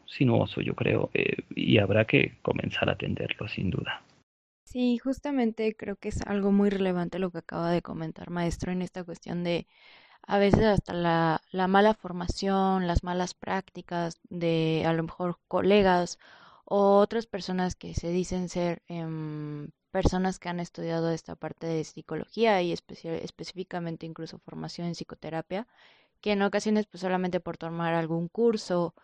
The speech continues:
Speaker 2: o, o otras cuestiones, eh, deciden, mm, sumergirse, por así decirlo, en este campo y hacer estas prácticas que en ocasiones, como,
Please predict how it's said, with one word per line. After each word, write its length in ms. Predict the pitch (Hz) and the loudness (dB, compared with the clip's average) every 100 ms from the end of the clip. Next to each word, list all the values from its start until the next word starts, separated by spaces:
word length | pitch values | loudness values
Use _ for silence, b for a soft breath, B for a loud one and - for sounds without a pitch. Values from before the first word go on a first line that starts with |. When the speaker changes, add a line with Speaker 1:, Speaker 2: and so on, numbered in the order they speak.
| b b b b | b b b b
Speaker 2:
o, 800 | - 202 190 180 175 170 165 160 | 0 4 6 6 6 6 4 2
o 180 | - 185 | 6 6
otras 340 | 185 202 202 | 6 2 -4
cuestiones, 680 | - 208 - 190 185 196 - | -2 -6 -4 -4 -2 -4 -6
eh, 260 | - 175 170 | -4 -2 2
deciden, 720 | 170 165 208 208 202 196 - _ | 0 0 2 4 4 0 -6 _
mm, 440 | - 156 156 151 160 | -16 -12 -10 -10 -10
sumergirse, 680 | - 170 160 - 190 185 165 | -8 -4 0 2 2 0 -6
por 200 | - 160 | -4 -4
así 260 | 165 196 | -2 0
decirlo, 520 | 190 165 180 165 165 185 b b b b - | 0 0 -4 -4 -4 -6 b b b b -6
en 200 | 196 196 | -2 2
este 280 | 185 - | 2 0
campo 440 | - 175 175 180 190 | -6 -6 -6 -4 -2
y 100 | 180 | -2
hacer 280 | 180 175 170 | -4 -4 -4
estas 320 | 170 175 - | -4 -12 -12
prácticas 640 | - 165 - 175 180 196 | -8 -8 -8 -10 -8 -8
que 100 | 175 | -10
en 80 | 165 | -8
ocasiones, 500 | 156 165 165 165 165 | -8 -10 -10 -10 -12
como, 460 | - 160 156 175 | -12 -10 -10 -12